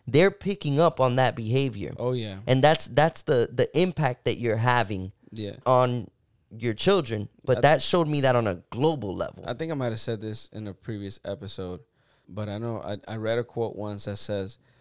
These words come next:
Speaker 2: "The way that you speak to your child, that's gonna be their inner voice."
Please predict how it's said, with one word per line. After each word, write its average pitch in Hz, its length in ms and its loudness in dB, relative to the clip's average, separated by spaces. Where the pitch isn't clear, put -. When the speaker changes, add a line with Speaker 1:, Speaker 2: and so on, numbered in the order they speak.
Speaker 2:
"The 120 160 0
way 117 240 0
that 131 240 0
you 120 260 -4
speak - 500 -8
to - 140 -8
your 110 180 -4
child, 113 680 -6
that's 113 260 -4
gonna 117 220 -6
be 107 160 -8
their 107 220 -4
inner 101 280 -8
voice." 90 460 -12